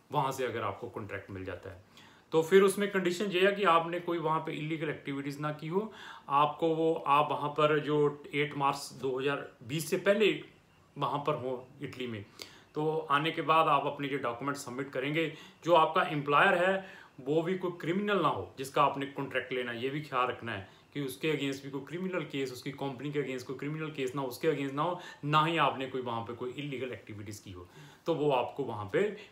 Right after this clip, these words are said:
paper दे देंगे, पहले six month के paper देंगे। Six month के जो उन्होंने charges रखे हैं वो four hundred euro रखा है। आप और आपका employer जाकर वो document submit करेगा। अगर तो आपको real paper मिल जाते हैं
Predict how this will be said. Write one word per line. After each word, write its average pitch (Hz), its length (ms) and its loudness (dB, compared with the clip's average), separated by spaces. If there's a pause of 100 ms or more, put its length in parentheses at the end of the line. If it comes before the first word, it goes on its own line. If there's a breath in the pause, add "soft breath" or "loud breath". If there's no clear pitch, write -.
(100)
paper 147 300 -2
दे 131 120 0
देंगे, 143 200 -4
पहले 139 280 -4
six 143 300 -10
month 139 120 -8
के - 120 -10
paper 117 280 -10
देंगे। 90 260 -12 (460 loud breath)
Six 190 280 0
month 202 200 2
के 208 140 4
जो 208 120 4
उन्होंने 202 220 2
charges 180 420 4
रखे 185 260 -2
हैं 190 80 2
वो 190 100 2
four 156 260 2
hundred 147 340 -2
euro 123 140 -4
रखा 117 260 -6
है। 110 160 -8 (320 loud breath)
आप 156 360 6
और 156 140 2
आपका 139 280 4
employer 131 360 0
जाकर 127 260 0
वो 127 100 -2
document 120 440 -4
submit 117 320 -8
करेगा। 139 460 2 (260 loud breath)
अगर 120 220 0
तो 156 120 2
आपको 156 300 4
real 185 240 4
paper 190 260 2
मिल 165 160 0
जाते 156 240 2
हैं 127 200 0